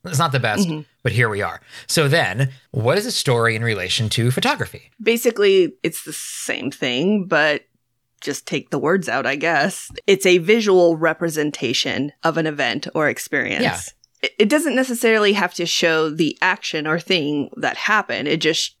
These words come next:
Speaker 2: should be implied.
Speaker 1: Sure. So there's a lot of gray area here. It could even be
Speaker 2: Mm-hmm.
Speaker 1: argued that every picture is a story. In fact, that's the old chestnut, "A single picture is worth a thousand words."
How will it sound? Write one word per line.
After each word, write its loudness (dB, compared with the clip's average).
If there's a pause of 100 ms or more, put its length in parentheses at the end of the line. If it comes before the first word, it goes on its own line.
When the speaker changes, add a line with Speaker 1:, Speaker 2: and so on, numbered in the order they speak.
(100)
Speaker 2:
should 0
be -2
implied. -4
Speaker 1:
Sure. -4 (260)
So 2
there's 2
a 2
lot 2
of -2
gray 0
area -4
here. -10 (400)
It -2
could 0
even 4
be 2
Speaker 2:
Mm-hmm. 0
Speaker 1:
argued 0
that -2
every -4
picture -6
is -4
a -6
story. -6
In -6
fact, -4
that's -6
the -2
old 0
chestnut, -4
"A -4
single 0
picture 0
is -2
worth 0
a 0
thousand 0
words." -2